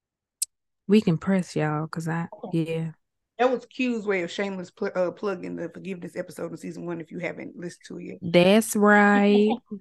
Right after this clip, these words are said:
Speaker 2: Um, so to dig a little deeper, um, into loving your enemies, we're gonna talk about Jesus and Judas.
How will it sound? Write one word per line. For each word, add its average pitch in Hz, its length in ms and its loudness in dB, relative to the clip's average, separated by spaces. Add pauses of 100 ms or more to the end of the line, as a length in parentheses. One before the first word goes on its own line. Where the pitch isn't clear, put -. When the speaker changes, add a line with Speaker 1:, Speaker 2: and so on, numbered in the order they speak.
(460)
Speaker 2:
Um, 269 480 4
so 285 600 4
to 277 140 0
dig 381 240 0
a 403 40 0
little 285 220 -2
deeper, 208 800 0
um, 190 420 -2
into 196 300 -6
loving 190 300 -2
your 185 200 -4
enemies, 185 400 -8
we're 208 160 -8
gonna 196 440 -4 (360)
talk 320 140 2
about 226 300 2
Jesus 226 340 -4
and 202 160 -8
Judas. 202 480 -10